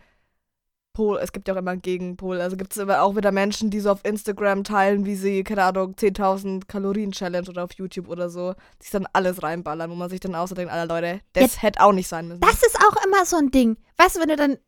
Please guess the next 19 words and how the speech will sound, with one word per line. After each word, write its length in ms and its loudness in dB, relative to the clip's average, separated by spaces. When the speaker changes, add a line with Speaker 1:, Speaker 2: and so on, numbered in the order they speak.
Speaker 2:
also 260 4
ich 180 -8
muss 260 0
wirklich 340 2
sagen, 320 2
ich 140 -6
hab 140 -2
letztens 440 -4
wirklich 360 0
überlegt, 460 0
soll 260 8
ich 200 0
nicht 220 -2
einfach 520 4
mal 280 -2
Instagram 720 2
löschen, 440 6
weil 100 2
dann 160 0